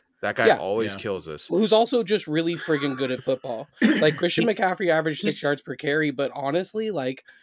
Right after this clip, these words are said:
Speaker 2: we still did a decent job of, like, reining in their offense.
Speaker 1: Another thing, too, is, like, situational football. You know, like,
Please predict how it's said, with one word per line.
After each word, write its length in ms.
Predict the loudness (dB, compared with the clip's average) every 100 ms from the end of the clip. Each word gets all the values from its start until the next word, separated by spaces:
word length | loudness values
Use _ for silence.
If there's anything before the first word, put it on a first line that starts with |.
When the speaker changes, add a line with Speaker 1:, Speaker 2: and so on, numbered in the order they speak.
| _ -6
Speaker 2:
we 160 | -6
still 280 | -2 2 2
did 140 | 2
a 60 | -2
decent 380 | -4 -6 -4 -2
job 240 | -4 -4
of, 120 | -4
like, 160 | -4 -6
reining 880 | -8 -12 -8 -6 -6 -4 -6 -8 -10 _ _
in 540 | -10 -8 -8 -10 -12 -18 _ _ -2
their 160 | 0 0
offense. 260 | -4 -4
Speaker 1:
Another 160 | 0 0
thing, 160 | -2
too, 180 | -4 2
is, 140 | 2 2
like, 80 |
situational 680 | 0 -2 0 0 0 -2 -6
football. 380 | -4 -2 0 0
You 120 | -2
know, 100 | -4
like, 180 | -4